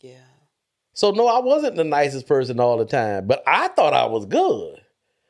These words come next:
Speaker 2: But everybody else knew I was up under the type of pressure. The way you, you know, it's just, it, I put myself in that situation because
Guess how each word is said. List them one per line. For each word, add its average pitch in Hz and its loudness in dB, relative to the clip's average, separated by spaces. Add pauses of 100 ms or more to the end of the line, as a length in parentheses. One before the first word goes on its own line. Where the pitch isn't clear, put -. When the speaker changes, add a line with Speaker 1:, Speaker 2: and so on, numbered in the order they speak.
(120)
Speaker 2:
But 135 -2
everybody 143 2
else 175 2
knew 139 0
I 123 4
was 117 -4
up 117 -2
under 110 -4
the 104 -8
type 107 -2
of 95 -16
pressure. - -4 (240)
The 117 -2
way 131 2
you, 127 -4
you 156 -4
know, 151 0
it's 156 -2
just, 165 -2 (680)
it, 202 2
I 208 2
put - -2
myself 165 0
in 139 -4
that 135 0
situation 123 -4
because 120 0